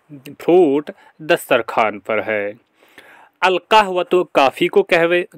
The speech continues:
कहते हैं। कहना हो, "कॉफ़ी कहाँ है?" तो कहेंगे, "अयनल कहवा तो?" "Where is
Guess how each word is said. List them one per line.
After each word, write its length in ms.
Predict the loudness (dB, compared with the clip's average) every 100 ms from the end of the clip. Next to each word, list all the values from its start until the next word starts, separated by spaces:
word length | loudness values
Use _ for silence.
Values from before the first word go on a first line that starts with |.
| -2
कहते 280 | 0 2 0
हैं। 200 | 0 -6 _ _ -20 -6
कहना 260 | -4 -2 -2
हो, 120 | -4
"कॉफ़ी 440 | 0 2 2 -2
कहाँ 360 | -2 -2 -2 -6
है?" 320 | -4 -6 -6 _ _
तो 80 | -10
कहेंगे, 440 | -6 -6 -2 -4 -4 -4
"अयनल 500 | 0 0 -2 -6 -10 -4
कहवा 440 | -2 -2 0 0 0
तो?" 480 | 0 2 2 0 -8 _ _ -2
"Where 320 | 0 0 -2 _ -2
is 160 | -2